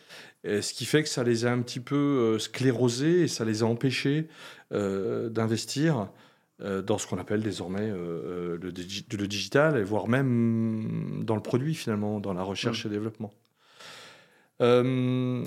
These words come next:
Speaker 1: ensuite, au niveau de la concurrence, bah, effectivement, il y a des enseignes qui, qui, qui marchent bien, hein, quand même, hein, il y a du positif.
Speaker 2: Mm.
Speaker 1: Les enseignes succursalistes qui, euh,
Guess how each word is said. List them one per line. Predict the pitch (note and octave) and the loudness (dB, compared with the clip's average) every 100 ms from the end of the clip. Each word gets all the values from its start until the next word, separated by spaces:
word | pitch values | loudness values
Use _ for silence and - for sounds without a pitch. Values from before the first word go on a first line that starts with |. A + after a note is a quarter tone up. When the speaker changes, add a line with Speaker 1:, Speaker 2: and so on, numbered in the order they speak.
| - | 0
Speaker 1:
ensuite, | B2+ B2 F#3+ E3+ | 0 0 -4 0
au | D3+ | 2
niveau | C#3 C#3+ | 4 4
de | C#3 | 4
la | C3 | 2
concurrence, | C#3+ B2 C#3+ E3+ | 2 0 2 2
bah, | D3 | 2
effectivement, | A2 - A#2+ C3+ D#3 | -2 -2 -4 0 2
il | D#3 | 2
y | |
a | A2+ | 2
des | A2+ A2 A2+ | 2 2 2
enseignes | G#2+ C#3 D3 D3+ | -2 0 0 0
qui, | - A#2 A2+ A#2 A#2 | -2 -4 -4 -4 -8
qui, | - B2 A#2 | -8 -6 -6
qui | - | -2
marchent | B2+ A#2+ | -2 0
bien, | E3+ E3 | 2 2
hein, | C#3+ D3+ | 0 0
quand | A#2 | 0
même, | C#3 C#3 | 2 0
hein, | B2+ A#2+ | 0 -2
il | |
y | G#2 | -2
a | |
du | G#2 | -4
positif. | - G#2 - B2+ D3+ - - | -6 -6 0 0 0 -6 -16
Speaker 2:
Mm. | - - - - - | -20 -18 -18 -18 -10
Speaker 1:
Les | G2+ | -6
enseignes | - A2+ | -2 -4
succursalistes | - - C#3+ A#2+ A#2 D3+ - | -4 -6 -4 -2 -2 -2 -6
qui, | A#2 A2 | -6 -4
euh, | G#2 G2 | -4 -4